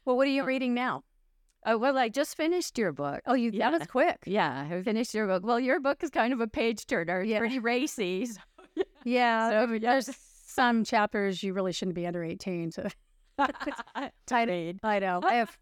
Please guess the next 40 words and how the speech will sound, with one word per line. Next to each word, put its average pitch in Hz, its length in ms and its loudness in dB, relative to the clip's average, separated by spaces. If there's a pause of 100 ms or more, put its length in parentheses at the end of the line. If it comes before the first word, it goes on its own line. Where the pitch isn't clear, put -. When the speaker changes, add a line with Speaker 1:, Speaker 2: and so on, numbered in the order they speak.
(120)
Speaker 1:
friends 208 240 2
that 196 80 -4
say, 196 120 -2
"You, 262 240 -2 (180)
I - 60 -4
can't 339 240 0
believe 269 280 2
you 214 140 0
wrote 214 360 2
about 196 340 2
that." 160 220 2
I'm 165 80 -2
like, 185 220 -4
"Well, 302 320 -2
it's - 180 -10
part 240 280 4
of 220 80 -2
the 190 60 -4
journey 196 380 -2
there, 147 180 -4
I 160 120 -6
guess." 160 200 -6 (240)
Speaker 2:
And, 269 220 2
you 311 140 2
know, 339 300 0
as 277 240 2
a, 262 120 0 (120)
if 208 160 -2
you're 247 120 0
gonna 330 220 0
be 277 140 0
a 202 60 2
good 196 300 -2
writer, 233 380 0
you 170 220 -2
have 147 220 -4
to - 60 -16
be 143 120 -6
brave. 113 600 -8
Speaker 1:
Yeah. 185 140 2